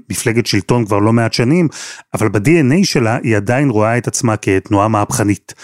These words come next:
מפלגה שעכשיו מנסה לשקם את עצמה בעזרת התביעה להאג. יש מנהיג מיתולוגי שחיבר את עצמו למאבק הפלסטיני,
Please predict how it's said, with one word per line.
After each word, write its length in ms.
מפלגה 360
שעכשיו 340
מנסה 320
לשקם 460
את 100
עצמה 320
בעזרת 460
התביעה 440
להאג. 300
יש 320
מנהיג 400
מיתולוגי 520
שחיבר 560
את 100
עצמו 300
למאבק 420
הפלסטיני, 640